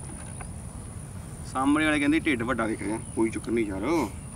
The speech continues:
ਐਕਸਰਸਾਈਜ਼ ਕਰ ਸ਼ੁਰੂ ਕੀਤੀ ਜੀ, ਢਿੱਡ ਵੀ ਚੱਲ ਜੂਗਾ। ਸੋ ਇਹ ਮੇਰਾ ਚੈਨਲ ਹੈ ਜੀ, ਇਹਦੇ ਉੱਪਰ ਇਹ basically ਇੰਟਰੋਡਕਸ਼ਨ ਵੀਡੀਓ ਕਿ ਇਸ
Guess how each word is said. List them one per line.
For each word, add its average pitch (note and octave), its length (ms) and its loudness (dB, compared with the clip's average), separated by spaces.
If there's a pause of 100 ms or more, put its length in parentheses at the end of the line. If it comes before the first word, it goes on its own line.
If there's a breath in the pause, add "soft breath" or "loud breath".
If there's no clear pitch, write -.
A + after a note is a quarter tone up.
(220)
ਐਕਸਰਸਾਈਜ਼ D3 300 2
ਕਰ C3+ 140 2
ਸ਼ੁਰੂ D#3 220 0
ਕੀਤੀ C#3+ 260 0
ਜੀ, D#3+ 220 2 (240)
ਢਿੱਡ A#2+ 140 -2
ਵੀ A2+ 80 -4
ਚੱਲ A#2 160 -2
ਜੂਗਾ। C#3+ 200 0 (420 loud breath)
ਸੋ G#3+ 180 2
ਇਹ G#3 360 6
ਮੇਰਾ G3 180 6
ਚੈਨਲ D3+ 300 6
ਹੈ F3+ 100 6
ਜੀ, G3 160 0 (560)
ਇਹਦੇ E3 260 8
ਉੱਪਰ D#3+ 340 4 (1120)
ਇਹ E3+ 240 10
basically D#3 680 6 (160)
ਇੰਟਰੋਡਕਸ਼ਨ C#3 560 2
ਵੀਡੀਓ C#3+ 380 4
ਕਿ C#3+ 220 0
ਇਸ C3+ 180 -4